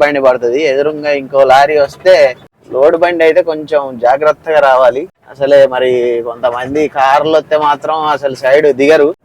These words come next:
ఇక బతిలాడుకొని దించుకోవాలి, రిటర్న్ లోడ్ చేసుకొని వస్తా ఉంటే. ఆటో అన్న దిగుతాడా? తగ్గేదే లేదంటాడు. మననే దిగంటాడు.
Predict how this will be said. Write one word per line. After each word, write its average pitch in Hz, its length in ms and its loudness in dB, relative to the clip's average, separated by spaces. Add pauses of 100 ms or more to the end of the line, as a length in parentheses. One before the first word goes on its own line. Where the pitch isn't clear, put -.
ఇక 131 80 -4
బతిలాడుకొని 147 640 2
దించుకోవాలి, 151 500 2
రిటర్న్ 135 280 -2
లోడ్ 131 180 2
చేసుకొని 131 340 -2
వస్తా 120 280 -4
ఉంటే. 110 280 -10 (340)
ఆటో 127 200 -4
అన్న 143 180 -2
దిగుతాడా? 131 400 -2 (3000)
తగ్గేదే 147 480 4
లేదంటాడు. 123 600 2 (1400)
మననే 135 380 0
దిగంటాడు. 160 720 2